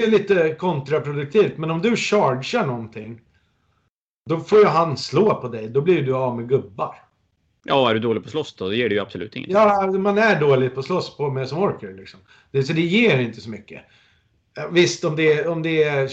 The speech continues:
Speaker 1: tjugo guardsmen kan du väl chargea ihjäl dem, liksom, kanske, om du har tur. Eh, men, men
Speaker 2: <laughs> Alltså, att det är bara ganska lågt, känner jag.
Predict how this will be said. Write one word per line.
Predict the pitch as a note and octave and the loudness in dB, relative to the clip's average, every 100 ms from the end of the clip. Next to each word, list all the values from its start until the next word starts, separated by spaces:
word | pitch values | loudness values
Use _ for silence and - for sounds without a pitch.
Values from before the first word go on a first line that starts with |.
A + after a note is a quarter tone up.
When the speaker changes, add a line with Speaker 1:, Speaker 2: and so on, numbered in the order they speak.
| G#2+ | -8
Speaker 1:
tjugo | - - E3+ D3+ C#3 | -10 -6 -6 -6 -4
guardsmen | C#3 D3 A3+ B3+ - - D3 D3 | -2 2 2 2 -2 -6 -6 -4
kan | D#3+ | -6
du | |
väl | E3 | -6
chargea | D#3+ D3+ C3+ B2+ | -2 -2 -2 -4
ihjäl | A2+ G#2+ G#2 | -4 -4 -6
dem, | G#2 G#2+ | -6 -10
liksom, | G#2+ G#2+ | -12 -14
kanske, | - A2 G#2 - | -10 -8 -8 -10
om | G#2 G#2 | -8 -6
du | |
har | G2+ | -6
tur. | G#2 G2+ G#2 - - - _ | -6 -6 -6 -14 -20 -20 _
Eh, | C3+ C3 B2+ B2 A#2+ A#2+ B2+ | 2 4 6 6 6 4 4
men, | C#3 C3 B2+ _ _ - | 2 2 -2 _ _ -4
men | C#3+ C#3 C3 B2+ B2+ | 0 2 0 -2 -4
Speaker 2:
<laughs> | B2 | -2
Alltså, | C#3 | 0
att | D#3 | 0
det | B2+ | 0
är | C3 | 0
bara | D#3 | 0
ganska | D3 D3+ F3 | 0 -2 -2
lågt, | D3+ D#3 F3+ | 0 0 -2
känner | - F3 D3 | -2 -2 -2
jag. | C#3+ | -4